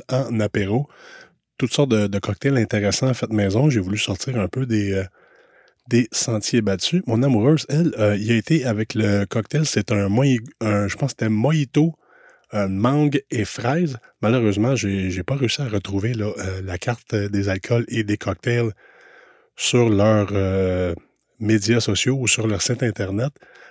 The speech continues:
La carte, euh, de la nourriture y est, mais probablement qu'il y a trop de changements, là. Donc, euh, sur, euh, sur la carte des alcools. Donc, un, c'est ça, un, un mojito, mangue et fraise. Très intéressant, des très belles saveurs, très fraîches.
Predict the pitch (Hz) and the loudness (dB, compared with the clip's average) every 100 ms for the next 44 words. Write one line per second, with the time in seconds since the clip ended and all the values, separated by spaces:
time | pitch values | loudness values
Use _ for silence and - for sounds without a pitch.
0 | _ 101 92 120 - 107 98 95 104 98 | _ -6 -4 -6 -4 -2 0 2 2 2
1 | 101 - 113 104 127 143 98 - 98 104 | 0 0 -2 -2 -2 -2 -4 -2 0 0
2 | 117 101 - 113 - 113 101 101 113 107 | 0 -4 -4 -6 -4 -4 0 2 2 0
3 | 113 - - - _ _ 104 101 95 98 | -4 -8 -20 -20 _ _ -2 0 0 -2
4 | 95 92 - 107 101 98 90 - 110 101 | -2 -2 -2 0 0 -2 -4 -4 -2 -2
5 | 117 110 101 98 92 110 135 139 _ _ | -4 -4 -2 -4 -2 -2 0 -2 _ _
6 | - _ - 101 98 104 98 98 101 95 | -20 _ -2 0 0 0 0 0 0 -2
7 | - - - - 117 120 113 107 104 101 | -8 -20 -16 -8 -6 -4 -2 -2 -2 -2
8 | 104 104 107 _ _ _ _ 113 104 127 | -4 -6 -10 _ _ _ _ -4 0 2
9 | 175 - 170 175 117 117 147 147 120 120 | 2 4 2 2 2 2 4 2 2 -2
10 | 110 - 110 139 127 - - - - _ | -2 0 0 0 -2 -8 -20 -20 -20 _
11 | - 113 147 131 113 117 107 - 120 104 | -2 2 4 4 4 4 4 2 0 0
12 | 95 - 123 127 117 117 107 110 113 - | -2 -2 -2 0 0 0 0 2 0 -2
13 | - - - _ - 104 107 101 120 123 | -12 -20 -20 _ -2 0 2 0 0 2
14 | 131 120 | 2 0